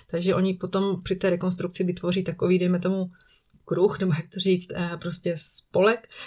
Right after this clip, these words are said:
eh, těch firem, kteří vlastně se vzájemně vyřídí a ty práce navazují a ten jeden z té firmy to opravdu všechno koordinuje a dohlíží na to, prostě ten třeba, když tam zrovna dělá někdo tu sanitu, tak do-, on dohlíží na ty ostatní,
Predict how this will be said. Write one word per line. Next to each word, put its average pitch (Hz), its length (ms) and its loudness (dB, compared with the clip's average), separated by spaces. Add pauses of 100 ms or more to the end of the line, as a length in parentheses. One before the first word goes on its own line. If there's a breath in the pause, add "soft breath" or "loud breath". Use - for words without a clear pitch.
(240 loud breath)
eh, 175 120 -2
těch 180 200 -2
firem, 202 400 2
kteří 180 480 -2
vlastně 170 300 -8
se 180 120 -4
vzájemně 170 520 -2
vyřídí 175 680 0
a 170 240 -4
ty 180 120 -8
práce 175 420 -4
navazují 175 600 0
a - 60 -8
ten 175 160 -4
jeden 180 180 -4
z 180 60 -6
té 180 160 -2
firmy 175 280 -4
to 175 160 -4
opravdu 175 260 -6
všechno - 260 -8
koordinuje 175 640 -2 (320 loud breath)
a 170 100 -2
dohlíží 180 520 2
na 175 180 0
to, 170 160 0
prostě 165 240 -8
ten 170 160 -4
třeba, 165 260 -4
když 165 280 -6
tam 170 140 -4 (140)
zrovna 175 340 -2
dělá 165 300 -4 (120)
někdo 170 340 -4
tu - 100 -10
sanitu, 185 400 0
tak 170 120 -4
do-, 175 180 -6
on 180 140 -6
dohlíží 170 420 -4
na 165 80 -10
ty - 140 -12
ostatní, 180 540 -4